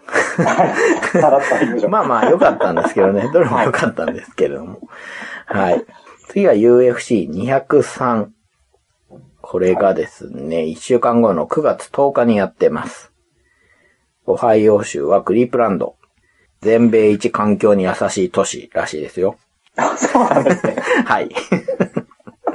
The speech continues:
Speaker 2: えー、ここからですね、ちょっと多めに話しますが、
Speaker 1: はい。
Speaker 2: まあ、テンポよくいきますね。女子ストロー級、ジェシカ・アンドラージ、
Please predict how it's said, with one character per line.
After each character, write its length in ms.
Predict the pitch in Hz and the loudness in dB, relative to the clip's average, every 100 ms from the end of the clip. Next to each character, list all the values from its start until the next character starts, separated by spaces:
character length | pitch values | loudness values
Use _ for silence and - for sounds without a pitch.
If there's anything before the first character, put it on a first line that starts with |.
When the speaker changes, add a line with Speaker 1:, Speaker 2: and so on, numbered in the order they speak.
| - - - - - - - - - - - - - - 233 240 117 104 _ - | 0 0 -2 0 -2 0 -2 -2 -14 -20 -18 -16 -12 -12 -10 -8 -8 -8 _ 0
Speaker 2:
え 320 | 107 104 104 | 2 4 2
ー、 80 | - | 0
こ 100 | - | -8
こ 180 | - 170 | -2 0
か 180 | - 165 | 0 2
ら 160 | 156 | 2
で 140 | - - | 0 -4
す 160 | - | -8
ね、 220 | 87 95 - | -6 -6 0
ち 100 | - | -2
ょ 40 | |
っ 80 | - | 0
と 120 | 87 | 2
多 160 | 101 107 | 2 2
め 140 | 95 | 2
に 200 | 90 90 - | 0 -6 -10
話 320 | 98 90 95 | -8 -6 -8
し 320 | - 87 82 - | -6 -6 -6 -8
ま 200 | 85 85 | -10 -10
す 220 | - 76 | -12 -12
が、 160 | - 120 | -2 -2
Speaker 1:
は 180 | - - | -2 -4
い。 40 | |
Speaker 2:
ま 200 | 98 76 _ _ | -6 -6 _ _
あ、 40 | |
テ 80 | - | -6
ン 80 | 92 | -4
ポ 100 | 78 | -4
よ 80 | - | -6
く 160 | - | -8
い 80 | - | -14
き 140 | - 78 | -10 -8
ま 160 | - | -10
す 120 | - | -8
ね。 200 | 104 127 | -2 0
女 120 | 120 - | 2 0
子 200 | 104 90 | 0 -4
ス 120 | - | -2
ト 160 | 95 | 2
ロ 220 | 92 90 90 | 4 2 0
ー 80 | - | -6
級、 260 | 82 78 | -8 -6
ジ 120 | 90 | -4
ェ 40 | 95 | -4
シ 100 | - | -2
カ・ 260 | 143 139 127 | -2 0 0
ア 60 | |
ン 60 | 123 | 2
ド 80 | 127 | 2
ラ 160 | 101 | 2
ー 20 | |
ジ、 220 | - - | 0 -6